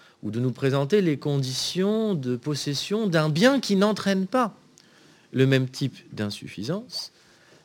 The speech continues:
elle ne peut pas ne pas nous inviter à nous demander quel type de rapport nous devons entretenir avec nos désirs. Est-ce que, précisément,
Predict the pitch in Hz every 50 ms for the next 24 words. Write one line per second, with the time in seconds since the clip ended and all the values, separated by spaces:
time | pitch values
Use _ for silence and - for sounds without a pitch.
0 | _ _ - 151 156 160 180 185 - 208 190 - 220 226 226 - _ _ _ _
1 | _ _ _ _ - 127 139 180 180 - 170 147 127 120 113 107 120 120 113 117
2 | 123 123 _ - - - _ _ _ _ _ _ _ _ _ _ _ _ - -
3 | 143 151 156 156 175 170 175 170 170 208 220 220 - 208 196 185 - - 233 190
4 | 165 156 151 143 139 190 185 - - 202 185 185 208 226 - - - - 123 131
5 | 131 120 131 120 113 131 151 165 165 - 123 117 - - 120 120 _ - 135 143
6 | 156 160 156 - 120 113 104 127 127 - - - 110 117 117 113 113 - - _
7 | _ - 110 110 135 135 127 120 117 110 - - _ _ - _ _ _ _ -
8 | _ _ - - - _ - _ _ - 151 151 - - - - 202 208 202 185
9 | 170 151 - - - - _ _ _ _ _ _ - - - 120 113 - - -
10 | 117 117 139 147 160 202 262